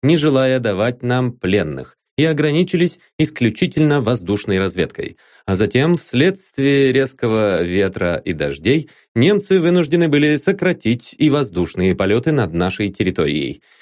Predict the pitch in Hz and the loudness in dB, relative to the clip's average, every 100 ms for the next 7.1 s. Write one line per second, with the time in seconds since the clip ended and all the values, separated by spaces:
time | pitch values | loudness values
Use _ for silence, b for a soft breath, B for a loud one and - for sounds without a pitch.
0 | b 143 127 156 156 156 160 147 139 147 | b 0 2 2 2 2 2 2 2 2
1 | 160 143 - 120 - - 123 120 - - | 0 -2 0 0 0 -4 0 0 0 -6
2 | 67 - _ _ _ _ _ _ _ - | -8 -10 _ _ _ _ _ _ _ 0
3 | 151 143 131 151 143 135 95 95 110 104 | 0 0 0 0 0 -2 -2 -2 -4 -6
4 | - _ _ 156 175 147 143 139 147 151 | -14 _ _ -2 0 0 0 2 2 2
5 | 127 110 101 135 123 92 92 110 131 95 | 2 2 2 2 4 4 2 2 -2 -2
6 | 117 170 151 131 - 127 - 135 - 190 | 0 2 0 -4 -2 -2 0 -4 0 -2
7 | 185 | -2